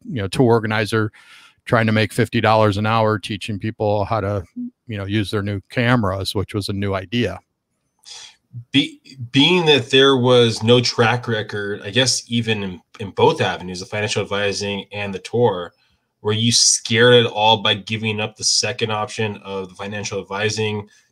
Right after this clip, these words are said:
Speaker 2: knowing that now you only had the one option to succeed in?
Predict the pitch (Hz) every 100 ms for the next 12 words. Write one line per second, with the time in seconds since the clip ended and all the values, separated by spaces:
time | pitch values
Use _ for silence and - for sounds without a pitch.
0 | - 110 113 110 107 104 104 104 107 104
1 | 98 95 104 101 98 - 101 98 _ _
2 | - 101 98 117 120